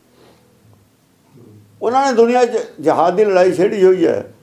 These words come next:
ਉਹ ਤੁਹਾਡੇ ਸਿੱਖੀ ਦੇ ਖਿਲਾਫ ਹੈ ਲੜਾਈ, ਉਹ, ਉਹ ਸਿੱਖੀ ਦੇ ਖਿਲਾਫ ਵੀ ਹੈ ਲੜਾਈ। ਇਹ ਨਾ ਭਰੋ-, ਰਹੋ ਵੀ ਸਿੱਖੀ ਦੇ ਖਿਲਾਫ ਨਹੀਂ ਹੈ ਲੜਾਈ। ਤੁਹਾਡੀ ਉਹ ਮਾਸੀ ਦੇ ਮੁੰਡੇ ਲੱਗਦੇ ਨੇ ਅੱਜ। ਤੁਸੀਂ ਮਾਸੀ ਦੇ ਪੁੱਤ ਬਣੇ ਨੇ, ਉਹ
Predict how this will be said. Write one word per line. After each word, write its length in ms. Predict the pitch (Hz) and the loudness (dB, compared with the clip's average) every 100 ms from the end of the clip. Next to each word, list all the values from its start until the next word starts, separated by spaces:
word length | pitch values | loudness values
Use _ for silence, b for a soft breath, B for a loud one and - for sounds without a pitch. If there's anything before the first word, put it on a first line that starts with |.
| _ _ | _ _
ਉਹ 80 | 220 | -2
ਤੁਹਾਡੇ 340 | 208 208 226 185 | 0 2 2 2
ਸਿੱਖੀ 260 | 190 202 | 0 0
ਦੇ 120 | 214 | 0
ਖਿਲਾਫ 280 | 185 190 196 | 2 2 2
ਹੈ 80 | 180 | 2
ਲੜਾਈ, 340 | 220 214 208 | 2 2 4
ਉਹ, 300 | 180 165 - - _ _ _ _ - b b b _ _ _ _ _ _ _ _ _ _ _ _ _ | 2 0 -4 -14 _ _ _ _ -20 b b b _ _ _ _ _ _ _ _ _ _ _ _ _
ਉਹ 80 | 151 | -6
ਸਿੱਖੀ 280 | 185 175 226 | -4 -2 2
ਦੇ 120 | 240 | 4
ਖਿਲਾਫ 280 | 220 220 220 | 4 2 0
ਵੀ 120 | 226 | 0
ਹੈ 60 | 220 | 2
ਲੜਾਈ। 340 | 202 196 170 | 4 2 2
ਇਹ 140 | 185 | 2
ਨਾ 80 | 202 | 0
ਭਰੋ-, 520 | 196 196 196 151 - | -2 -2 -2 -2 -2
ਰਹੋ 560 | 165 165 165 160 110 - 160 | 0 2 2 2 -2 -6 -4
ਵੀ 80 | |
ਸਿੱਖੀ 240 | 151 170 175 | -2 0 0
ਦੇ 120 | 175 | 2
ਖਿਲਾਫ 240 | 151 156 | 2 0
ਨਹੀਂ 160 | 139 151 | -2 -2
ਹੈ 60 | 143 | 0
ਲੜਾਈ। 380 | 135 120 107 - - b b b b - | 0 0 -2 -12 -20 b b b b -2
ਤੁਹਾਡੀ 300 | 185 233 277 | 0 2 2
ਉਹ 100 | 269 | 4
ਮਾਸੀ 300 | 180 156 160 | 2 2 2
ਦੇ 100 | 175 | 2
ਮੁੰਡੇ 280 | 170 170 180 | 0 0 0
ਲੱਗਦੇ 300 | 170 170 185 | 0 -2 -4
ਨੇ 120 | 190 | -4
ਅੱਜ। 120 | 190 - _ _ _ _ _ _ _ _ _ _ _ _ _ _ _ _ _ _ _ _ _ _ _ _ _ | -8 -12 _ _ _ _ _ _ _ _ _ _ _ _ _ _ _ _ _ _ _ _ _ _ _ _ _
ਤੁਸੀਂ 260 | 160 226 247 | -4 -2 0
ਮਾਸੀ 300 | 202 151 175 | 0 2 0
ਦੇ 100 | 185 | 2
ਪੁੱਤ 200 | 185 190 | 0 0
ਬਣੇ 460 | 196 202 202 202 | 2 2 2 -2
ਨੇ, 180 | 196 208 | -6 -8
ਉਹ 200 | 170 165 | -12 -14